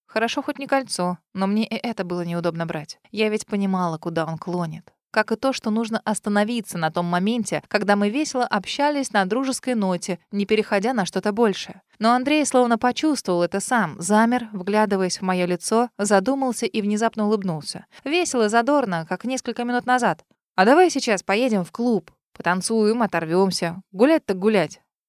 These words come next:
«М, вот и договорились», просиял он. Я не выдержала, улыбнувшись в ответ, тем более, что и сама планировала изначально веселиться до утра.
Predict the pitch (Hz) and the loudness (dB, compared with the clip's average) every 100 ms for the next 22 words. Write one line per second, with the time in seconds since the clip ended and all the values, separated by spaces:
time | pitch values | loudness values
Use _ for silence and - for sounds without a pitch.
0 | _ - 196 175 165 160 165 160 160 190 | _ -14 -12 -10 -8 -6 -6 -6 -10 -14
1 | _ 202 214 208 220 208 220 262 220 165 | _ 2 4 6 4 6 6 6 2 0
2 | - _ _ - 185 196 196 220 180 147 | -4 _ _ -8 -6 -4 -4 -4 -10 -12
3 | - - 214 285 269 311 277 226 196 190 | -12 -2 2 2 2 2 2 2 2 0
4 | - 208 226 311 302 196 - 170 175 156 | 0 -2 0 -2 -2 -4 0 0 0 -6
5 | - - 190 190 190 180 - 190 196 269 | -6 -8 -2 0 0 0 -2 -4 -2 -4
6 | 339 320 180 196 269 180 170 - 185 196 | -4 -2 -2 0 0 0 -2 -4 -4 -4
7 | - 226 170 165 214 294 - 185 180 190 | -2 -4 -4 -2 -2 -2 -2 -2 0 -2
8 | 190 160 | -4 -10